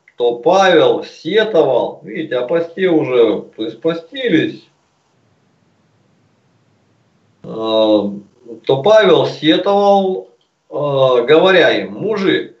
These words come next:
я вижу, что плавание будет с затруднениями и с большим вредом, не только для груза и корабля, но и для нашей жизни».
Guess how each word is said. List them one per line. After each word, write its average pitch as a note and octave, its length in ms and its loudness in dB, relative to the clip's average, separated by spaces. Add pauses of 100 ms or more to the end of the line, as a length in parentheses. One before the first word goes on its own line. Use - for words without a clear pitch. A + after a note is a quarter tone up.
(300)
я D#3+ 300 2
вижу, G#3+ 360 -4
что E3+ 300 -4
плавание F3 540 2
будет D3 400 -2
с - 20 -12
затруднениями D#3+ 920 -2
и B2 80 -4
с A#2 40 -8
большим B2+ 540 0
вредом, C3+ 640 0 (300)
не D3+ 180 0
только G#3 420 2
для E3+ 220 2
груза D#3+ 380 -2
и C#3 40 -6
корабля, C3+ 560 0
но F#3+ 160 -2
и F#3+ 120 2
для C3+ 220 -2
нашей E3 460 2
жизни». C3+ 720 -4